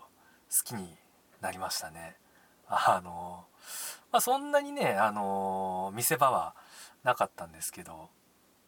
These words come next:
まあ、そうね、二話の時から、こう、千畑戦ですごくイライラしてましたよね。「モグラ叩きみたいだ」って言って。で、まあ、今回もね、あの、イライラ感がすごくて、なんか、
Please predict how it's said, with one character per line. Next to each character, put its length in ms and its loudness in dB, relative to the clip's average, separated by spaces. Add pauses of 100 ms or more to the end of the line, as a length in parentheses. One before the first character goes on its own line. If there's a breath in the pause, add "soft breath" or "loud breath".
(440)
ま 440 4
あ、 20 -14
そ 140 -8
う 40 -8
ね、 100 0
二 140 2
話 120 8
の 260 -2
時 220 -16
か 100 -10
ら、 340 -6
こ 140 -10
う、 40 -8
千 120 -4
畑 300 4
戦 140 -2
で 80 -6
す 120 -2
ご 120 0
く 180 -6
イ 60 -8
ラ 100 4
イ 80 -2
ラ 140 -6
し 60 -6
て 80 -10
ま 100 -8
し 80 -6
た 80 -16
よ 60 -12
ね。 100 -4
「モ 140 -2
グ 80 -8
ラ 120 2
叩 260 -12
き 60 -20
み 60 -20
た 100 -14
い 60 -16
だ」 220 -10
っ 60 -20
て 100 -20 (180)
言 80 -20
っ 20 -20
て。 60 -20 (2250 loud breath)
で、 80 -10
ま 80 4
あ、 40 4
今 180 -2
回 140 -2
も 140 -10
ね、 300 -2 (300)
あ 100 -10
の、 80 -12
イ 80 -10
ラ 100 0
イ 60 -2
ラ 80 2
感 220 -4
が 280 -12
す 160 -6
ご 100 -8
く 140 -16
て、 220 -20 (680 loud breath)
な 80 -6
ん 80 -12
か、 260 -12